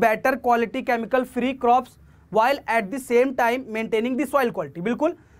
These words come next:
कि भाई जो क्रॉप हो रही है वो अच्छी क्वालिटी की होगी और हमारी सॉइल की क्वालिटी भी मेंटेन रहेगी, हमारी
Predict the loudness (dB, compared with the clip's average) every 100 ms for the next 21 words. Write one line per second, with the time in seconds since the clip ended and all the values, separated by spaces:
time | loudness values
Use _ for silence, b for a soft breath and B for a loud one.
0 | b 0 2 2 2 2 4 2 2 2
1 | 2 0 0 -4 0 0 0 -6 -2 -2
2 | 2 0 0 -2 -4 -2 -2 -2 -4 0
3 | -2 -2 -2 -2 -2 -2 -2 -2 -6 -10
4 | -14 -16 b b b -2 0 2